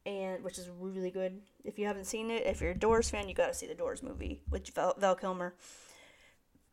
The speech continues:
She also played Tom Hanks' wife in Apollo thirteen. And she's been in some other stuff. I did not know she was in that. This movie's from nineteen seventy-three, you guys. This is way before Star Wars. Um,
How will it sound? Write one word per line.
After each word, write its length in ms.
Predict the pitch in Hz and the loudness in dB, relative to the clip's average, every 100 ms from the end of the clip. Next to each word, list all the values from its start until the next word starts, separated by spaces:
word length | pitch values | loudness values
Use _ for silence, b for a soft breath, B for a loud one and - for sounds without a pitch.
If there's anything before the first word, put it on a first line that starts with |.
| _ _ _ _ _ _ 277 | _ _ _ _ _ _ -4
She 180 | - | 6
also 280 | 220 214 214 | 8 8 2
played 220 | 202 196 | 0 -4
Tom 200 | 190 202 | 0 0
Hanks' 260 | 202 190 190 | 0 -6 -2
wife 360 | 185 185 185 - | 4 4 2 -4
in 680 | 185 180 180 180 175 180 | -4 -2 -6 -8 -10 -6
Apollo 320 | - 190 175 | -2 4 4
thirteen. 400 | 170 - - 269 403 440 427 b b b b b b b b b _ _ | 4 0 -2 -2 0 -4 -6 b b b b b b b b b _ _
And 120 | 262 285 | 0 0
she's 120 | 269 | 2
been 100 | 233 | 0
in 40 | |
some 120 | 190 | 0
other 140 | 170 - | -6 -6
stuff. 320 | - - - - - _ _ _ _ _ _ _ - | -8 -10 -10 -20 -20 _ _ _ _ _ _ _ 0
I 100 | 254 | 2
did 140 | 196 | 2
not 140 | 294 - | -2 -2
know 100 | 254 | -4
she 120 | 277 | -2
was 80 | 254 | -2
in 120 | 233 | 0
that. 260 | 175 170 - b b b b b | -2 -4 -10 b b b b b
This 220 | 302 339 | -2 -2
movie's 260 | 359 370 370 | -4 -4 -2
from 180 | 208 185 | -2 -2
nineteen 280 | 214 294 | -2 0
seventy-three, 600 | 285 262 247 202 196 220 | 2 2 0 -6 -8 -8
you 80 | 180 | -4
guys. 280 | 165 160 170 | -4 -2 -4
This 140 | 214 | -6
is 80 | 190 | -8
way 160 | 175 202 | -4 -2
before 240 | 185 180 | -2 -4
Star 280 | 165 175 170 | -4 -2 -2
Wars. 460 | 165 156 165 - - b b b b b b _ | -2 -6 -8 -12 -14 b b b b b b _
Um, 560 | 190 190 180 180 180 180 | -2 0 0 -4 -6 -10